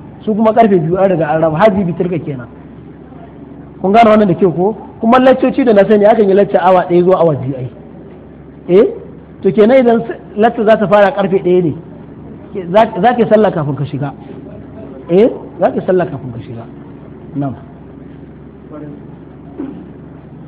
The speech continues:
Shin muryar mata al'aura ce? Mhm. Kun yi shiru. Ni abin da na sani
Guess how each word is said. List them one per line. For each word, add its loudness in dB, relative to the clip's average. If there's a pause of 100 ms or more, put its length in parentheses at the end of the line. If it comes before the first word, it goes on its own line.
(580)
Shin -2
muryar 4
mata 2
al'aura 4
ce? -2 (2500)
Mhm. 2 (1600)
Kun 2
yi 4
shiru. 0 (2750)
Ni 2
abin 4
da 4
na 4
sani 4